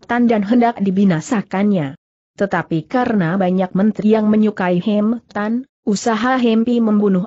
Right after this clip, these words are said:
adiknya selalu gagal. Hem Pi sangat suka berburu binatang di hutan, dia tidak mau mengurus urusan pemerintahan. Sekalipun dia sudah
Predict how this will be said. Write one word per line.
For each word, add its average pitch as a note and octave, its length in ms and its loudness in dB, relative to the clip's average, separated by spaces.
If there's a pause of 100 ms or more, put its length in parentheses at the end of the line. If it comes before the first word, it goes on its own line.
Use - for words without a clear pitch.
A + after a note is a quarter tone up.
adiknya A#3 560 0
selalu F3 480 -2
gagal. F3 560 0 (480)
Hem A3+ 240 0
Pi A3 240 -2
sangat G3 480 -4
suka G#3+ 400 -2
berburu F#3 480 0
binatang A#3 560 0
di C4+ 80 4
hutan, G#3 480 0 (240)
dia F3+ 320 0
tidak C4 400 0
mau B3 240 2
mengurus A#3 480 2
urusan F#3 480 0
pemerintahan. F#3 880 0 (400)
Sekalipun G3+ 800 0
dia A3 320 2
sudah A#3+ 320 0